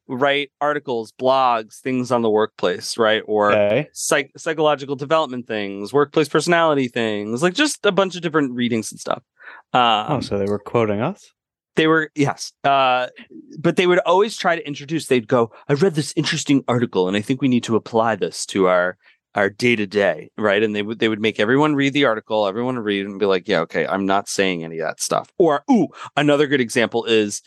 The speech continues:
Speaker 1: this individual watched one episode, one episode of Scandal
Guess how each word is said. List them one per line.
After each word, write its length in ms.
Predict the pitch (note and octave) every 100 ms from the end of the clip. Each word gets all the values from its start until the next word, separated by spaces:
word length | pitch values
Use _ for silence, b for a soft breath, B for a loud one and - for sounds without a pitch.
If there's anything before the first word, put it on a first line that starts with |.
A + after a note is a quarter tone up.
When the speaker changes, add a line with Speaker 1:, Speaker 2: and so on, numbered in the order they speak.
| b b b _ -
Speaker 1:
this 240 | B2+ C#3
individual 800 | D3 C#3 C3+ A#2+ B2 A#2 A2 A2+
watched 560 | A2 A2+ G#2+ - - - _
one 540 | - G#2 A2 C3+ F#3 A3 -
episode, 720 | E3 - - A2+ G2 F#2 A#2+ _ -
one 460 | G#2+ A#2 D3 G3+ -
episode 480 | D#3 D#3 C#3+ C#3 A#2
of 140 | A#2
Scandal 680 | - - C3 A2+ F#2 D#2 A2